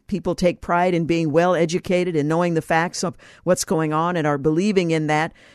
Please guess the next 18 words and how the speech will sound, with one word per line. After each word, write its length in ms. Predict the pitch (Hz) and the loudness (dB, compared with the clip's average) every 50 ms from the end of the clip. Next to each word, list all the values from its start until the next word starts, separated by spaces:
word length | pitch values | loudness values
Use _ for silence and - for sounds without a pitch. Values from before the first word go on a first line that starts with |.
| _ _ - | _ _ 0
Just 320 | - 175 180 - - - | 2 2 2 0 -2 -2
no 200 | 160 170 180 190 | 0 2 4 4
words," 640 | 190 185 202 196 170 139 - - - - - - - - | 4 4 4 4 4 2 0 -2 -4 -6 -8 -8 -8 -10
he 80 | - 139 | -6 -6
went 160 | 143 147 147 | -4 -4 -4
on 120 | 143 139 139 | -4 -4 -4
to 100 | - 156 | -4 -2
say. 280 | - - 151 139 147 | -2 0 0 0 0
Another 280 | 175 165 170 180 214 196 | 0 2 2 4 2 2
student, 420 | - - - 196 160 156 175 170 | 2 0 0 0 0 0 0 0
Amanda 440 | 156 143 160 170 175 170 170 160 - | -2 0 0 0 0 2 2 0 0
Silberstein, 880 | - - - 202 208 220 185 180 160 - - - 170 147 143 151 170 180 - _ _ _ _ _ _ _ _ _ _ _ _ - - | 0 -2 -2 0 0 0 0 0 -2 -2 -4 -6 -4 -4 -4 -4 -6 -6 -10 _ _ _ _ _ _ _ _ _ _ _ _ -18 -8
she 180 | - - 233 | -4 -2 0
criticized 540 | - - 233 226 240 - - 196 185 180 143 | 4 6 6 6 6 4 4 2 2 2 2
the 80 | 156 160 | 2 0
university's 580 | 175 185 185 - 180 180 175 - 180 170 - | 0 0 0 0 0 0 0 -2 -2 -2 -4
professors 580 | - - 170 - - 208 233 226 - 160 151 147 | -4 -6 -2 2 2 2 4 4 2 0 0 0
for 200 | - - 160 139 | 0 0 0 0